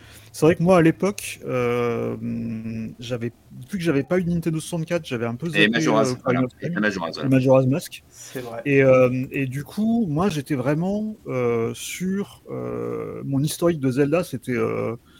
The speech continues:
Speaker 1: c'était le premier Link to the Past, quoi. Et donc, j'étais vraiment, moi, sur ce côté plutôt mignon, euh, de, de,
Speaker 3: Mm.
Speaker 1: de, et plutôt, euh, plutôt cartoon, euh, et plutôt, euh,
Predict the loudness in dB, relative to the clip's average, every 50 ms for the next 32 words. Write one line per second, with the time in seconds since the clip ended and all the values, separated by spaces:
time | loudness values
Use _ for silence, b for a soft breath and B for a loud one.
0 | b b b b -6 -4 -4 0 0 0 0 0 2 4 4 6 6 6 6 6
1 | 4 2 0 -2 -4 -4 -2 -2 -2 -2 -4 -4 -6 -8 -8 -8 -8 -8 b b
2 | b b b -8 -4 -2 -2 0 0 -2 -2 -2 -4 0 0 0 0 0 -2 -2
3 | -4 -4 -6 -8 -10 -10 -8 -8 -6 -4 -4 -4 0 0 -2 -2 -2 -8 -4 -2
4 | 0 0 2 0 0 0 0 0 -2 -2 -2 0 0 0 -2 -2 -2 -2 -2 -4
5 | -4 -4 -4 -4 -4 -4 -4 -4 -4 -4 -6 -6 -8 -8 -8 -8 -8 -8 -8 -8
6 | -8 -10 -14 b b b b b -16 -14 -12 -12 -6 0 2 4 4 4 4 4
7 | 2 0 0 0 0 -2 -2 -4 -6 -8 -14 -12 -12 -8 -6 -6 -8 -6 -6 -6
8 | -4 -2 -2 -2 -2 -4 -6 -6 -6 -8 -10 _ -18 -12 -6 -4 -2 -2 0 -2
9 | -2 -2 -4 -6 -6 -8 -8 -8 -8 -10